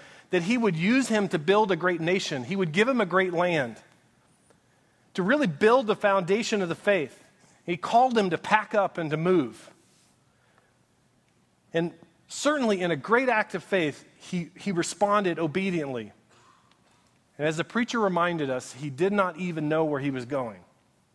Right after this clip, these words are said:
Now, this is the hard part for us,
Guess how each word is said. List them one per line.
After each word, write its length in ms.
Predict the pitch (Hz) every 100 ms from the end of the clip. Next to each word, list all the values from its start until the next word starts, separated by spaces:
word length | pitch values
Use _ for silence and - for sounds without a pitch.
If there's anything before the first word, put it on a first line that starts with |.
| _ _ _ _ _ _ _ _ _ _ _ _ _ -
Now, 340 | 180 190 160 - - - _ _ _ -
this 220 | 285 -
is 80 | 330
the 100 | 233
hard 340 | 175 185 185
part 240 | - 143 131
for 200 | 143 123
us, 340 | 101 - -